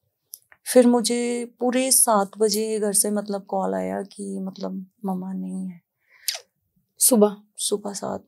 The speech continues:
Speaker 1: बजे। फिर, अ, हम लोग ऐसे ही, अ, मतलब अब मुझे समझ में नहीं आया मैं क्या करूँ। फिर, अ, हम लोग, अ, गए, like, वहाँ से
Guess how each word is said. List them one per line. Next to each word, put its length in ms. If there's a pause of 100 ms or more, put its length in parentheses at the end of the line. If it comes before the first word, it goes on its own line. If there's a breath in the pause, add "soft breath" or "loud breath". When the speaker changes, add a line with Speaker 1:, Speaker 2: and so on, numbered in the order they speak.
Speaker 1:
बजे। 500
फिर, 440
अ, 200 (1080)
हम 120
लोग 180
ऐसे 260
ही, 280
अ, 220
मतलब 380
अब 200 (140)
मुझे 320
समझ 420
में 100
नहीं 200
आया 160
मैं 140
क्या 260
करूँ। 420 (1080 soft breath)
फिर, 400
अ, 240 (640 loud breath)
हम 140
लोग, 300
अ, 220 (180)
गए, 300
like, 320
वहाँ 220
से 280